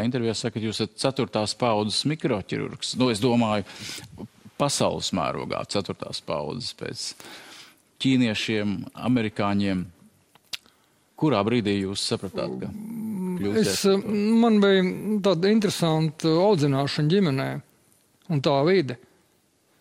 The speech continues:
Speaker 2: Man tēvs bija zinātnieks, un ap viņu bija zinātnieku kompānija,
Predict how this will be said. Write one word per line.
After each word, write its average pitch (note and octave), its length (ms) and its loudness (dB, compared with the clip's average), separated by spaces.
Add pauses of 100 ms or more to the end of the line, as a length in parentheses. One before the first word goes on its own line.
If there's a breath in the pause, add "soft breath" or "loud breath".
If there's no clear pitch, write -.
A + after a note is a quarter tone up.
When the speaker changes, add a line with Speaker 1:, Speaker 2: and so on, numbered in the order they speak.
(160)
Speaker 2:
Man D3+ 320 2
tēvs F#3 500 4
bija E3 240 4
zinātnieks, C3+ 720 0
un C#3 360 -2
ap C#3+ 220 -4
viņu E3+ 180 4
bija D3 140 4
zinātnieku C#3 600 0
kompānija, D3+ 720 -2